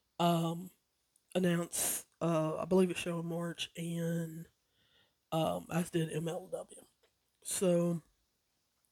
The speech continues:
as we get 'em, we put 'em on there so that you guys can keep up. Also, if you go to the overtime network dot com,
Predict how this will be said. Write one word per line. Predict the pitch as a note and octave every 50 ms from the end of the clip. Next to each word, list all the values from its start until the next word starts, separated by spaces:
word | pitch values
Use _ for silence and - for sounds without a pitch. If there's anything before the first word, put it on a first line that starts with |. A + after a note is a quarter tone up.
| _ - - _ -
as | G#3 G3+ G#3 F#3+
we | E3+ G3
get | F3 E3+ E3 D#3+
'em, | D#3+ D#3+ - _ _ _ _ _ _ -
we | - F3
put | - - F3
'em | E3+ E3+ E3
on | D#3+ D3+
there | D#3+ F#3 F3+ E3+ - _ _ _ _ _ - _ _ _
so | - - F#3
that | E3+ E3 C#3+
you | D3+ D#3+ E3+ F3 F3+
guys | D#3+ E3+ F3+ F3 E3+ F#3+ F#3 - - - _ _ _ _
can | - - E3 E3 E3+ E3+ E3 E3 E3 E3 - _ _ _ _ _ _ _ _ _ _ _ _ _ _ _ _ _ _ -
keep | - - G3+ F3 -
up. | D#3 - - - _ _ _ _ _ _ _ _ _ - _ _ - -
Also, | E3+ F3+ - -
if | F3+ -
you | F#3 F3+
go | F3+ F3 E3+ E3 E3+
to | E3+ - - - F3+ F3 F3 F3 E3+ E3+ E3+ - - _ _ _ _ _ _ _ _ _ _ _ _ _ _ _ _ _ _ _ -
the | - F3
overtime | F3+ F3 E3+ F3+ E3 F3 E3+ E3+
network | E3 D#3+ D3+ D#3+ F3 -
dot | - F3+ F#3+ F#3
com, | - F3 E3 E3 D#3+ D#3+ E3+